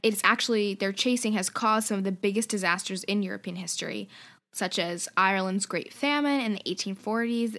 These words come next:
and the Great Fire of London. So after learning that, our crow, our crew goes to meet Scatty,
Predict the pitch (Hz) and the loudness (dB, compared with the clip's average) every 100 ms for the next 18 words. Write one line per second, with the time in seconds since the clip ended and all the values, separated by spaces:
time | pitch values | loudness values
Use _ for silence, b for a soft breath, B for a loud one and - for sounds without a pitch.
0 | - 185 202 196 - 170 - - - 98 | -4 -2 -2 -4 -6 -10 -10 -8 -6 -6
1 | - 202 208 214 - - _ _ _ _ | -8 -4 2 2 0 -8 _ _ _ _
2 | _ _ _ _ _ - b b b b | _ _ _ _ _ -20 b b b b
3 | _ _ _ _ - 254 311 330 294 226 | _ _ _ _ 0 2 2 2 2 4
4 | 226 - 208 208 208 - 240 233 262 269 | 2 2 2 2 0 -2 0 2 2 0
5 | 269 - _ 220 220 - 311 254 240 214 | -2 -6 _ 0 0 0 2 2 2 2
6 | 220 - 269 214 202 - _ - - 220 | 4 2 2 2 0 -4 _ -2 0 2
7 | 180 - 226 | 0 0 -6